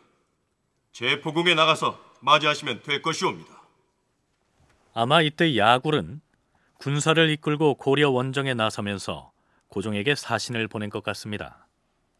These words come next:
Speaker 2: 그 사신이 고려 왕에게 전한 것이 어떤 내용인지는 나와 있지 않아서 알 길이 없지만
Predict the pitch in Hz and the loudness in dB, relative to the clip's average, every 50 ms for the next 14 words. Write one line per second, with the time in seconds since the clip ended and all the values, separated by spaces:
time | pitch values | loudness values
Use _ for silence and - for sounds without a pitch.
0 | _ _ _ _ _ _ _ - 131 131 127 - 131 120 - - 127 123 117 98 | _ _ _ _ _ _ _ -2 -2 0 0 0 -2 -2 -2 -2 -2 -2 -2 -2
1 | - - - 117 120 127 123 120 113 117 117 117 113 117 113 - 117 110 107 107 | -4 -4 -2 0 0 2 2 2 0 0 0 -2 -2 -2 -4 -4 -4 -4 -4 -6
2 | 104 98 87 - - 127 - - 95 104 - - 139 135 135 127 120 120 120 117 | -6 -6 -8 -6 -4 -6 -6 -4 -8 -8 -6 -6 -8 -6 -4 -4 -4 -4 -4 -6
3 | 117 117 113 123 117 120 117 107 95 95 98 107 104 104 101 - - 107 92 98 | -8 -6 -6 -6 -6 -6 -6 -4 -2 0 0 0 0 -2 -4 -4 -6 -4 -4 -4
4 | 98 - - 85 85 110 - - 95 98 113 - - 120 135 131 - - - - | -6 -6 -6 -10 -10 -10 -8 -6 -4 -4 -4 -4 -6 -6 -4 -4 -4 -4 -6 -8
5 | 104 82 67 65 | -8 -10 -12 -16